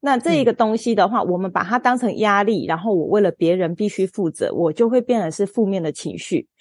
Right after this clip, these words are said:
Speaker 1: 可是，那当我把它放到就是我很有承担力，然后我愿意尽我所能，可以去帮助别人，而且我从中得到成就感，那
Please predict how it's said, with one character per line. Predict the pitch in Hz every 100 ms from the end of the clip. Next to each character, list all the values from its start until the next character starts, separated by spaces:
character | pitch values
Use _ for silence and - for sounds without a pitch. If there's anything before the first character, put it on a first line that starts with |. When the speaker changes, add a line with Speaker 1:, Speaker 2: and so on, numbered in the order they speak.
| _ _
Speaker 1:
可 | 247
是， | 233 311 - _ _
那 | 311 302 240
当 | 262 277
我 | 240
把 | 208 151
它 | 180
放 | 214 220
到 | 214 185
就 | 202
是 | - 175
我 | 170
很 | 185 196
有 | 226 185
承 | - 165
担 | 165 190 180
力， | 196 170 -
然 | 165
后 | 170 220
我 | 165 156
愿 | 175 220 208
意 | 208
尽 | 175 233 196
我 | 151 180
所 | - 170 -
能， | - - - -
可 | - 185
以 | 175
去 | 214
帮 | 196 185 190
助 | 208
别 | 165 170
人， | 175 151
而 | 175
且 | - 208
我 | 156 156
从 | - 160
中 | 160 185 196 214 -
得 | 156 147
到 | 190 160 139
成 | 180 160
就 | 208 151
感， | - - _ _ _ -
那 | 269